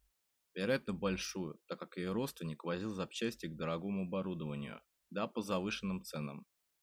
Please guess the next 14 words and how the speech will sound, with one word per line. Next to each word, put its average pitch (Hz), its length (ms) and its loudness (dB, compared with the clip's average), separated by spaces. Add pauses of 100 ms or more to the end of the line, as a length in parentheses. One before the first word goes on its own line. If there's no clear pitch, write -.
(720)
Сергей 143 380 0
Сергеевич 147 520 2
спокойно 143 500 2
выслушал 113 480 0
от 95 100 2
главного 98 380 4
бухгалтера 95 560 2
нелицеприятную 98 1120 0
и 101 180 2
неконструктивную 107 840 2
критику 90 420 0
в - 60 -10
свой 101 240 2
адрес, 80 480 2